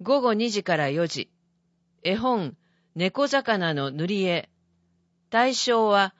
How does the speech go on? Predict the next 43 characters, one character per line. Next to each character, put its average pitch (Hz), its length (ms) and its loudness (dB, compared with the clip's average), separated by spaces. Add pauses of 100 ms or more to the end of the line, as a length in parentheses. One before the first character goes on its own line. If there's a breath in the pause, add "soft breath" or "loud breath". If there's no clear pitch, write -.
(320)
一 233 340 -4
は 190 260 4
小 254 320 2
学 254 180 0
生 226 380 0
以 220 80 -4
下 175 160 -2
の 143 100 -2
子 160 160 -4
供 180 240 -2
と 170 140 -4
保 175 160 -4
護 175 120 -2
者。 - 280 -2 (720)
二 269 160 -4
か 247 160 4
ら 185 160 4
四 180 340 -2
は 135 220 -2 (200 soft breath)
未 175 300 -4
就 269 140 -2
学 254 260 0
児 190 160 -10
と 147 140 -4
保 147 120 -8
護 160 120 -4
者。 - 280 -4 (800)
先 226 320 -2
着、 220 420 -4 (320 soft breath)
一 233 320 -4
は 208 200 4
各 233 320 -4
二 160 180 -4
十 226 260 0
人 214 260 -2
程 180 280 0
度。 131 220 -4 (680)
二 247 160 0
は 185 260 2 (160 soft breath)
各 226 300 -2
十 220 300 -2
五 214 120 2
人。 143 300 -4